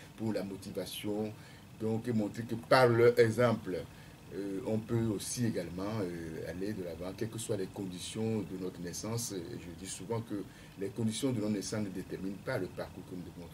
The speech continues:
faire. Donc, euh, il y a cette, cette envie de contribuer.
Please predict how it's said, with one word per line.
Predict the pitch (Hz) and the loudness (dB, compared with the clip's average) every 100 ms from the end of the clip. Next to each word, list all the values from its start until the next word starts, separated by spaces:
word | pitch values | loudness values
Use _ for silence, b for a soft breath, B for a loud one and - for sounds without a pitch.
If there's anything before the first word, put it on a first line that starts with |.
| 85 | -12
faire. | 80 - - | -12 -12 -14
Donc, | 85 85 - | -14 -14 -12
euh, | 85 78 B B 87 | -12 -12 B B 0
il | |
y | 107 | 0
a | 107 | 2
cette, | - 101 - 87 76 - - - 101 113 | -2 -4 -4 -8 -8 -14 -16 -14 -10 -2
cette | 120 113 | 0 0
envie | 101 98 117 | -4 -2 -2
de | 95 92 - | -2 -6 -2
contribuer. | 139 131 117 101 90 90 95 139 | 4 4 2 -6 -6 -4 0 0